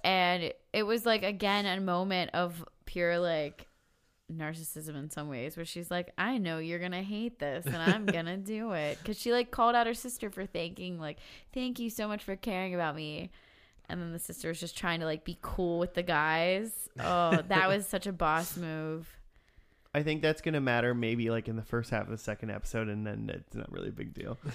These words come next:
Speaker 3: 'Cause I think that's a, a thing. Daria's just gonna do that over and over and
Speaker 1: Yeah,
Speaker 3: over
Speaker 1: and
Speaker 3: again.
Speaker 1: I think that's why I like Daria's character, because she understands how people think, and nobody really understands how she thinks.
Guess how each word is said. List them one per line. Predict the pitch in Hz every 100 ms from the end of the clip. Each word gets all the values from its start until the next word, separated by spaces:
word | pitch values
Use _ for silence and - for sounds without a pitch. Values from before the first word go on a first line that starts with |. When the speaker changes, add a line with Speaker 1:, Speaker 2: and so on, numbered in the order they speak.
| -
Speaker 3:
'Cause | 160
I | 175
think | 180 151
that's | 156 151
a, | 151
a | 139
thing. | 143 143 143 131
Daria's | 147 135 135
just | 131
gonna | 123 120
do | 117
that | 117 110
over | 120 107
and | 107
over | - 214
and |
Speaker 1:
Yeah, | 254
Speaker 3:
over | 311
Speaker 1:
and | 311 233
Speaker 3:
again. | 208
Speaker 1:
I |
think | 240 269
that's | 269 269
why | 269
I | 233
like | 214 226
Daria's | - 214 208 190
character, | - 220 220 262 180 156
because | 156 180 196 175
she | - 196 -
understands | 185 226 247 - 190 185 190
how | 175
people | 165 156 -
think, | 156 143 143 -
and | 180
nobody | 180 175 180 180
really | 170 170
understands | 160 156 - 160 165
how | 156
she | 151 - 156
thinks. | - - - - -